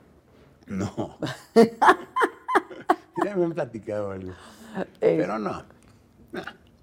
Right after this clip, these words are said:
Speaker 1: Para mí, este, es un compromiso de una hora o dos horas viendo un video, es
Speaker 2: Pero, pero piensas en
Speaker 1: waste
Speaker 2: tu
Speaker 1: of
Speaker 2: sus-,
Speaker 1: time,
Speaker 2: en
Speaker 1: ¿no?
Speaker 2: tus sucesor o tus
Speaker 1: Claro que sí.
Speaker 2: sucesores.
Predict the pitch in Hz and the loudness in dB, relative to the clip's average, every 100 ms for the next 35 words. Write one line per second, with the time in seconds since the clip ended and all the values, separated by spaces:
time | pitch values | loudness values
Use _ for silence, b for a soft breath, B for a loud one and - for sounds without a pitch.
0 | _ _ - b b b b _ _ - | _ _ -20 b b b b _ _ -6
1 | 135 175 233 311 - - 107 98 107 - | 0 2 2 2 0 2 0 0 -6 -6
2 | - 175 190 156 123 117 117 131 92 78 | 0 0 0 0 2 2 2 0 0 -2
3 | - - - - 110 127 104 98 107 104 | -10 -20 -18 -2 0 2 0 0 0 0
4 | 95 104 110 107 95 101 104 107 98 90 | 0 -2 0 -2 -2 -2 -2 0 -2 -2
5 | 101 107 87 - - - - 254 240 - | -2 -4 -8 -12 -14 -2 4 6 6 6
6 | 233 226 262 269 285 277 233 120 180 175 | 2 4 2 4 2 2 2 4 2 0
7 | - 185 180 185 180 165 165 175 - 180 | 0 -2 -2 0 2 2 0 -2 0 0
8 | - 185 170 - 190 208 247 - - - | 2 -2 -2 0 2 4 0 -8 -18 -4
9 | 151 151 165 156 - 175 - 180 170 - | -2 0 -2 -2 0 0 4 6 6 4
10 | 180 185 185 208 349 - | 6 8 8 6 0 -10